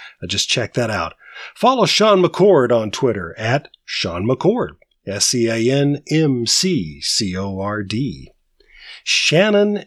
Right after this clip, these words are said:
and the amazing Oz Nine. If you, if you have not subscribed to Oz Nine, then you're, you're missing out on something. So, uh, just go to oz dash nine, the number nine, dot com,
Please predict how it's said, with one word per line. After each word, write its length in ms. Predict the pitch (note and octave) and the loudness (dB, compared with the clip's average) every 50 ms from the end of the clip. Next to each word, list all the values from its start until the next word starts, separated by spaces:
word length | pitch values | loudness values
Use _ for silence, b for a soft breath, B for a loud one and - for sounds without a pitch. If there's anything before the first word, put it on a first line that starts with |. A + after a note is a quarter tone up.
| - | -8
and 340 | - B2+ B2 A#2+ A#2+ B2 A#2 | -6 -4 -2 0 0 0 2
the 100 | A#2 A2+ | 0 0
amazing 500 | A2 G#2+ A#2+ D3 E3 E3 D3+ D#3 C#3+ C3+ | 0 0 2 2 2 2 2 2 0 0
Oz 420 | - A#2 B2 B2 A#2+ B2 A#2+ G2+ G#2+ | -2 -2 -2 0 2 2 0 0 -2
Nine. 640 | G#2+ G#2+ G#2 G#2 G#2 G#2+ G#2+ G#2 G2+ G2+ G2+ F2 - | -2 -2 -2 -2 -2 -2 -2 -2 -2 -4 -4 -6 -10
If 460 | - D3+ - D3+ - - F3+ D#3 - | -12 -12 -12 -6 -2 0 0 0 2
you, 120 | F3 F3 D#3 | 0 0 0
if 120 | E3+ - | 0 0
you 80 | G3+ G#3+ | 0 0
have 180 | G3+ E3+ E3 | 0 0 0
not 220 | G3 A3 G#3 E3 - | 2 2 2 2 0
subscribed 680 | - C3+ A2 - - - C#3 A#2 G2 F2+ F2 F#2 G2 | -2 -2 -2 -2 -2 0 0 0 0 -2 -8 -12 -8
to 200 | - B2 A2 G2+ | -4 -4 -2 -2
Oz 380 | F#2+ F#2+ F#2+ F#2 F#2 F#2 - - | -4 -6 -6 -8 -6 -6 -6 -6
Nine, 400 | G2+ F#2 F2+ F2+ F2+ F2 F2 E2+ | -6 -6 -6 -6 -8 -8 -10 -10
then 260 | E2+ F#2 E2 E2 E2 | -10 -10 -10 -10 -10
you're, 160 | E2 E2 E2 | -10 -12 -12
you're 200 | E2 F2+ G2 G#2 | -10 -8 -6 -6
missing 360 | G2 G2+ G2+ F#2+ - G#2 G2 F#2 | -4 -4 -2 -2 -2 -4 -4 -4
out 220 | F#2 F#2 F#2 F2+ | -6 -6 -6 -6
on 120 | F2+ F#2 | -6 -4
something. 400 | F#2 - - G2+ F#2+ - - F#2+ | -4 -4 -4 -4 -6 -8 -6 -4
So, 460 | F2+ - - B2+ A#2+ A#2 A2 G#2+ G#2 A2 C3+ | -2 -2 0 0 0 -2 -2 -4 -6 -4 -4
uh, 40 | D3 C3 D3 D#3 C#3+ B2+ C#3 D3+ D#3+ | -4 -4 -6 -10 -16 -18 -20 -14 -8
just 380 | D#3 F3+ G#3 - - - - C3 | -4 -2 0 0 -2 -4 -4 -2
go 240 | A#2+ C#3+ C3+ B2+ B2 | 0 2 2 2 2
to 260 | A#2+ - C3+ A#2+ A#2 | 0 0 0 0 0
oz 460 | - A#2+ A#2+ B2 B2 B2 A#2+ A2+ - - | 0 0 0 0 0 0 0 0 -2 -2
dash 500 | B2+ A#2 A#2 A#2 A#2 A2+ G#2+ - - - | -2 -2 -2 0 0 0 -2 -2 -2 -2
nine, 500 | A#2 A#2 A2+ G2 F2 F2 F#2 G#2+ A#2 - _ - | -2 -2 -2 -2 -2 -2 -2 -4 -4 -6 _ -8
the 60 | - | -6
number 280 | G2 F2+ F2 F2 A2+ A#2 | -4 -4 -4 -4 -4 -4
nine, 400 | A2+ F2+ D#2+ D#2 D#2 E2+ G#2 - B B B B B B B | -4 -4 -4 -6 -6 -8 -8 -10 B B B B B B B
dot 280 | - A2+ G#2+ A2 A2+ - | -4 -2 -2 -4 -6 -6
com, 400 | - G#2+ G#2 G2 F#2 F2+ F#2 | -6 -6 -4 -4 -4 -6 -6